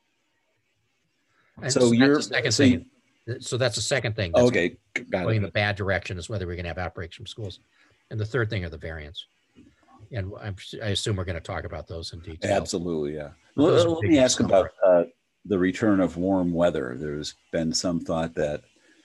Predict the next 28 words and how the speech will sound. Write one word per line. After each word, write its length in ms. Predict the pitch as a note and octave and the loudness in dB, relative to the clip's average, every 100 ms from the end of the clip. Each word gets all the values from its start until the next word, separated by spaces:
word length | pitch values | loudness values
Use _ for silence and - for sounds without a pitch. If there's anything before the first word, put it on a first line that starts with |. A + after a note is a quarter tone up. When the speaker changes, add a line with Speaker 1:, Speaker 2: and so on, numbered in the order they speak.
| _ _ | _ _
Speaker 2:
um, 380 | - D#2+ D#2 D#2+ | -8 -6 -6 -2
one 200 | E2+ F#2 | 0 2
of 60 | F2 | 0
the 120 | E2+ | -2
things 400 | E2+ E2 D#2 D2 | -2 -4 -4 -6
that 180 | E2 D2+ | -6 -4
has 400 | D#2 D2+ - - | -6 -6 -10 -10
accelerated 680 | E2+ - F2+ E2 D#2+ D2+ - | -10 -2 -2 0 -4 -6 -6
in 60 | |
the 80 | C#2+ | -6
wintertime, 800 | D#2+ G2+ G#2 F#2 F#2+ F2 E2+ E2 | -2 0 0 -2 -4 -4 -4 -4
you 80 | D#2+ | -4
know, 100 | D#2 | -4
maybe 420 | D2+ D#2+ G2 E2+ | -6 -4 -2 -2
both 420 | D2+ E2+ E2+ - | -4 -6 -8 -8
in 120 | D#2+ | -8
the 80 | D2+ | -6
nineteen 380 | D2+ D#2 - D2+ | -6 -8 -8 -8
eighteen 420 | D#2+ E2 - E2 | -6 -6 -4 -6
epidemic 560 | D#2 D#2 E2+ D#2+ E2 D#2+ | -4 -6 -8 -6 -8 -8
and 100 | D2 | -8
this 220 | D#2 - | -8 -8
one, 260 | D#2+ D#2 D#2 _ _ _ _ _ - | -8 -10 -10 _ _ _ _ _ -12
um, 200 | E2 D#2 | -10 -6
have 240 | F2 D#2+ | -4 -4
to 80 | - | -6
do 240 | C#2+ E2 D#2+ | -6 -4 -2
with, 300 | D#2+ D2 | -4 -8